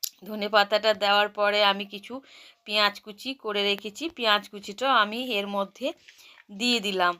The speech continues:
ভালো করে একটু মাখতে থাকবো, মাখলে কি হবে, পুরো বেগুনটা ভালোভাবে মাখা চোখা হয়ে গেলে খেতে খুবই ভালো লাগবে, তাহলে ওই যে শিরা শিরা রয়েছে সেইগুলো থাকবে না। তাহলে দেখো বন্ধুরা,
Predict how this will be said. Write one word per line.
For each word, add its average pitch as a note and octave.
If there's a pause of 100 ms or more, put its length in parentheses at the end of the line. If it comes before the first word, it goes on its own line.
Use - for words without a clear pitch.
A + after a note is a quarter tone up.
(420)
ভালো G#3
করে G#3
একটু G#3
মাখতে G#3
থাকবো, F#3 (600)
মাখলে G3+
কি A3+
হবে, G#3+ (560)
পুরো A3 (720)
বেগুনটা G#3+
ভালোভাবে G#3
মাখা G#3
চোখা A3
হয়ে G#3
গেলে G3+
খেতে G#3
খুবই A3
ভালো G3+
লাগবে, F#3 (640)
তাহলে G#3+
ওই A3
যে G#3+
শিরা G#3+
শিরা G#3+
রয়েছে G#3
সেইগুলো G#3+ (100)
থাকবে F#3+
না। F3 (720)
তাহলে G#3
দেখো G#3
বন্ধুরা, G#3